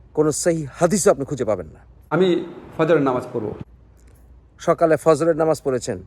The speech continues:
Speaker 1: ভালো কথা। ফজরের নামাজ কিভাবে পড়বেন, exactly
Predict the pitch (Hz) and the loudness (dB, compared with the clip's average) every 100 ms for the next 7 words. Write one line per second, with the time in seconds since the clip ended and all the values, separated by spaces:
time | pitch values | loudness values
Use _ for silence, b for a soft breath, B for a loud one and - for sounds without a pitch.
0 | - 127 143 113 101 - _ b b b | -4 0 2 0 -6 -14 _ b b b
1 | b - 151 143 180 170 170 - - 165 | b 0 2 4 2 2 -2 -2 -2 2
2 | 180 175 165 156 135 87 - - - - | 4 4 2 0 0 -2 -10 -20 -20 -20
3 | - - _ - 123 127 165 - 135 | -20 -20 _ -10 -6 2 2 2 -6